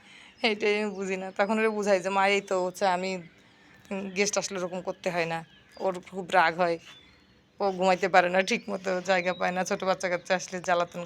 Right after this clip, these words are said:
করে, তাই না মা? তুমিও তো যাও বেড়াইতে গেস্টদের বাসায়, তুমি যাও না?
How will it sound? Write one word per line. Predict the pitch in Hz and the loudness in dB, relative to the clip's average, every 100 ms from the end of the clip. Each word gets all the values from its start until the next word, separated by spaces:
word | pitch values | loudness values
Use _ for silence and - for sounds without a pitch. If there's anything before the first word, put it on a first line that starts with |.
| 175 | -6
করে, | 165 170 - - - - _ - _ - - - _ _ - - | -6 -6 -10 -20 -20 -20 _ -20 _ -20 -20 -20 _ _ -20 -14
তাই | 392 | -4
না | 339 240 | 0 2
মা? | 403 - - - - - - | 0 -4 -20 -20 -20 -8 0
তুমিও | 381 403 | 2 2
তো | 233 202 | 2 4
যাও | 180 | 6
বেড়াইতে | 180 170 165 156 | 6 4 0 -4
গেস্টদের | 165 - 160 185 165 | -6 -10 -8 -6 -4
বাসায়, | - - - - - - - - - - | -6 -10 -14 -20 -20 -20 -20 -20 -20 -16
তুমি | 240 269 | -6 0
যাও | 254 262 | 2 4
না? | 381 | 2